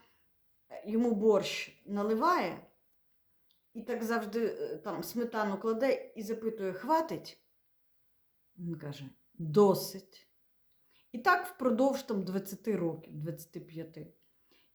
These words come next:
І щоразу вона думає: Так, от зараз, зараз треба сказати слово «досить». От треба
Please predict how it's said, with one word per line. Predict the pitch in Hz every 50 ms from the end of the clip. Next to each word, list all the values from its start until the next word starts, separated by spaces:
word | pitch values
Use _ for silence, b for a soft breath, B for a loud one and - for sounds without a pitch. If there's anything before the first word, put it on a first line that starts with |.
| _ _ -
І | 294 294
щоразу | - - 339 311 339 330 285 269
вона | 269 262 247
думає: | 226 233 226 214 202
Так, | - 214 196 196 - - -
от | - 175 175
зараз, | 233 208 196 180 - - -
зараз | 185 180 214 208 202 208 -
треба | - 208 196 175 190
сказати | - - - - 151 202 202 202 190
слово | - - - 202 180 170 185 180
«досить». | 151 - - 202 185 160 - - - - - -
От | - -
треба | - 190 185 170 156